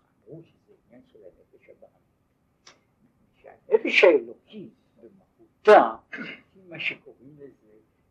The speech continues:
היא נפש מתוקנת, מסודרת, היא לא משתוללת. כן?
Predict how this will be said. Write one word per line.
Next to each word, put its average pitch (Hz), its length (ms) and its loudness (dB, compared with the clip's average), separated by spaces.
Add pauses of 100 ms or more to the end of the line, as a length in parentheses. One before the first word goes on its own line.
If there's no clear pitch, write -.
היא 135 220 -20
נפש - 360 -18
מתוקנת, - 680 -20 (400)
מסודרת, - 720 -6 (800)
היא - 140 -20
לא 165 80 2
משתוללת. 135 760 -2 (1600)
כן? 143 120 -20